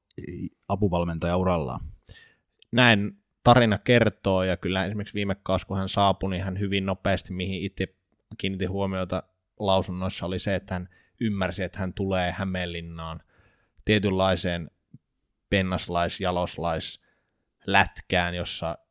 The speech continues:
Speaker 2: kiekollinen, vahva hyökkäysalueen pelaaminen, jossa hyödynnetään tätä poikkeuksellista kotikaukaloa, joka on viisikymmentäkahdeksan metriä lyhyt ja kolmekymmentä metriä leveä, eli hyökkäysalue on mallia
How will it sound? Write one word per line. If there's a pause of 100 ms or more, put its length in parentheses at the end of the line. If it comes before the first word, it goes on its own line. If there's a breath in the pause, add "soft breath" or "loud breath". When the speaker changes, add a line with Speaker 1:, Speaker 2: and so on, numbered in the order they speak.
(120)
Speaker 2:
kiekollinen,
vahva
hyökkäysalueen
pelaaminen,
jossa
hyödynnetään
tätä (220)
poikkeuksellista
kotikaukaloa,
joka
on (480 soft breath)
viisikymmentäkahdeksan
metriä
lyhyt
ja
kolmekymmentä
metriä
leveä,
eli
hyökkäysalue
on (600)
mallia